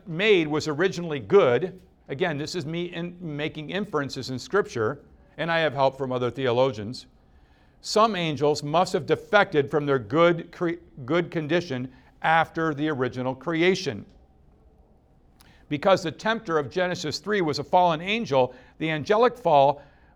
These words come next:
must have preceded the fall of man.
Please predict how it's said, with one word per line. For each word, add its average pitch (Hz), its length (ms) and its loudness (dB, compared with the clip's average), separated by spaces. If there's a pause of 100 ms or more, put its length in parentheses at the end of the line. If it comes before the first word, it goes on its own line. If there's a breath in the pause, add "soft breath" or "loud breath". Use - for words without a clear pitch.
(340 loud breath)
must 220 400 -2
have 220 180 0
preceded 208 640 -4
the 139 100 -2
fall 165 340 2
of 127 80 0
man. 135 480 -6